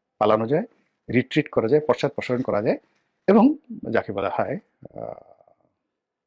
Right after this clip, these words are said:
সেই পরিবেশ পরিস্থিতি অনুযায়ী ব্যবস্থা নেওয়া যায়। এটা চিরাচরিত একটা হিউম্যান নেচার। এখন যারা রাষ্ট্র ক্ষমতায় রয়েছেন, রাজনীতির ময়দানে আওয়ামী লীগ, বিএনপি, জামাত তো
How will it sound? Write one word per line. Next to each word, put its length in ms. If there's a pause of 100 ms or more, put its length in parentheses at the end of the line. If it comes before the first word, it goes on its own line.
(640)
সেই 160 (440)
পরিবেশ 320
পরিস্থিতি 360
অনুযায়ী 240 (180)
ব্যবস্থা 360
নেওয়া 200
যায়। 120 (460)
এটা 120 (520)
চিরাচরিত 480
একটা 160 (460)
হিউম্যান 340
নেচার। 260 (1400)
এখন 180
যারা 120 (160)
রাষ্ট্র 220
ক্ষমতায় 300
রয়েছেন, 320 (880)
রাজনীতির 580 (140)
ময়দানে 400 (1500)
আওয়ামী 300
লীগ, 200
বিএনপি, 360
জামাত 300
তো 40